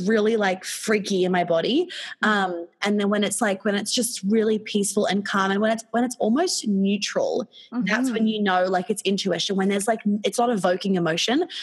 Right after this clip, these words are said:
Speaker 1: but when a lot of emotion is evoked, that's when it's, like, ego. Um, so you have to, like, learn to navigate that within your own body as well.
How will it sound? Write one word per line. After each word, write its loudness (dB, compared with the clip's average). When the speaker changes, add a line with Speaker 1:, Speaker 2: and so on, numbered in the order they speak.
Speaker 1:
but 2
when 2
a 2
lot 2
of 2
emotion 2
is -2
evoked, 0
that's -2
when 0
it's, -6
like, -2
ego. -4
Um, 0
so -2
you 4
have 0
to, -2
like, 0
learn 2
to 0
navigate 0
that 0
within -2
your 0
own -2
body 0
as -8
well. -4